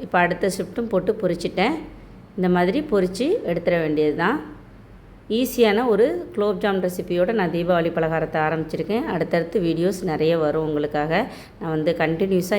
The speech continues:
இனிமே எல்லா வீடியோஸுமே நம்ம சேனல்ல கொடுக்கலான்னு இருக்கேன். உங்க சப்போர்ட் எப்பவுமே எனக்கு தேவை. இப்போ பாருங்க, நல்லா கிளறி கொடுத்துக்கோங்க. இந்த மாதிரி கிளறி கொடுத்தீங்கன்னா ஓரளவுக்கு வந்து எல்லா பக்கமும் வெந்து வந்துரும்.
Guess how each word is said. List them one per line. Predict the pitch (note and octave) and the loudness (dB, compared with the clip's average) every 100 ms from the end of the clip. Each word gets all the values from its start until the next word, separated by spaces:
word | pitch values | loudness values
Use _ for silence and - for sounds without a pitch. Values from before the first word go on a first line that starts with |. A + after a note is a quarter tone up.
| F#3 | 2
இனிமே | E3 F#3 D#3+ | 0 0 0
எல்லா | D3 E3 E3 | 0 0 0
வீடியோஸுமே | E3 F3 F3 F#3+ G3 | 0 -2 -2 -2 0
நம்ம | D3+ D#3 | -2 -2
சேனல்ல | D3+ D3+ D#3 D3+ | -2 -2 -2 -4
கொடுக்கலான்னு | D3+ D3+ D3+ D3 D#3 D3 | -6 -2 0 0 -2 -4
இருக்கேன். | - F3 - - - - | -2 -4 -4 -12 -16 -6
உங்க | E3+ F3+ | -2 0
சப்போர்ட் | F#3 A3+ G#3+ E3 | 2 2 4 2
எப்பவுமே | - G3+ G3+ G#3 | 0 -2 2 0
எனக்கு | F3 E3 - | 0 -4 0
தேவை. | D#3 D3+ F3 C4+ - - - - - - - - - - - - | 0 2 0 0 -8 -20 -20 -20 -20 -20 -20 -20 -20 -20 -20 -4
இப்போ | E3+ E3 | -4 2
பாருங்க, | E3 E3+ A3 A#3+ | 2 2 2 2
நல்லா | E3 F3+ G#3+ D#4+ - - - - - - - - - - - - - - - | 2 4 2 0 -6 -16 -20 -20 -20 -20 -20 -20 -20 -20 -20 -20 -20 -20 -2
கிளறி | G3+ G#3+ A#3 | 2 4 2
கொடுத்துக்கோங்க. | F3 D#3+ - C#3+ C#3+ D3+ | -2 -4 -4 -4 -4 -4
இந்த | D#3 | -2
மாதிரி | D#3+ F3 | -2 0
கிளறி | E3 E3+ F#3 | 0 0 -2
கொடுத்தீங்கன்னா | E3 - D#3+ F#3 A#3+ A#3 | -4 -4 -2 0 0 2
ஓரளவுக்கு | E3 E3 F#3 F#3+ E3 | 2 4 2 2 0
வந்து | E3 A#3+ - - - F3+ | 2 0 -2 -12 0 4
எல்லா | G3+ A#3+ G#3 | 6 4 2
பக்கமும் | F3+ F#3+ G3 D#3+ | 0 -2 -2 -2
வெந்து | D#3 F3 D3 | -2 -2 -2
வந்துரும். | C#3+ D#3 C4 | -2 -2 -2